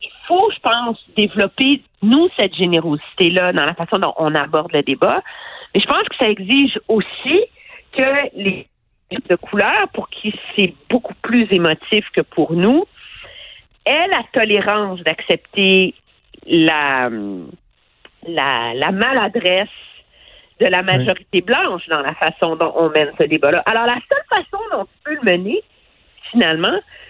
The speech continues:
Speaker 1: c'est en faisant preuve de générosité et d'une extrême bonne foi.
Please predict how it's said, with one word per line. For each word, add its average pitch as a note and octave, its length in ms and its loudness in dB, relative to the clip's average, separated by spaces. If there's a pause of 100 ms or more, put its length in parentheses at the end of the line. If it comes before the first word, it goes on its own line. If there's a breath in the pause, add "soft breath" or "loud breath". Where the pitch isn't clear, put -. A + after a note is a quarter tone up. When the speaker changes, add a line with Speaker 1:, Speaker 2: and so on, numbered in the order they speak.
(460 loud breath)
Speaker 1:
c'est D#4+ 160 2
en B3+ 140 -2
faisant D#4 400 0
preuve F#4+ 360 -2
de G#3+ 120 2
générosité G#3+ 880 0
et G3+ 120 2
d'une A3 200 2
extrême C4+ 540 -2
bonne F3 240 0 (160)
foi. C#3+ 160 0